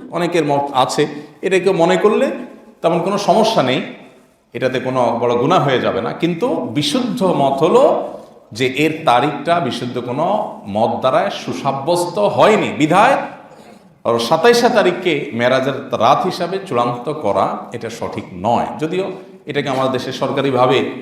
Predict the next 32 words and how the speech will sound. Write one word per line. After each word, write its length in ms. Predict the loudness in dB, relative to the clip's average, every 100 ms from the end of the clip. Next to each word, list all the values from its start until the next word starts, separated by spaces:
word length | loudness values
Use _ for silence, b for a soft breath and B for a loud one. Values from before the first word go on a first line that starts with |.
| -2
মেরাজের 320 | 0 2 2
রাত 140 | 0
হিসাবে 320 | -2 -2 -2
বছরে 320 | -2 -2 -4 -2
চাঁদ 180 | 0 0
উঠলেই 280 | 0 -2 -2
ঘোষণা 260 | -2 -4
করা 200 | -4 -6
হয়। 120 | -6 -2
দেখুন, 240 | -2 -2 -4 B B B B 2
রজব 280 | 4 4
মাসের 240 | 2 2 0
চাঁদ 200 | 0 2
দেখা 200 | 2 2
গেলে 200 | 2 0 0
পত্রপত্রিকাগুলোতে 800 | 0 0 0 2 2 4 2 2
নিউজ 300 | 0 -2 0
হয়, 180 | 0 2
রিপোর্ট 380 | 0 -2 -4
হয় 200 | 0 0 0 -6 -16 _
যে 500 | -4 0 0 -2 -8 -18 -2
পবিত্র 380 | 0 0 0 2
রজব 240 | 2 2
মাসের 260 | -2 -2 -6 -4
চাঁদ 220 | 0 0
দেখা 180 | 2 0
গেছে, 260 | 0 -4 -6
সুতরাং 460 | -6 -2 -2 -2
অমুক 260 | -4 -4 -4
তারিখে 260 | -4 -2 -4
শবে 240 | -4 -6
মেরাজ। 460 | -6 -10 -14 -20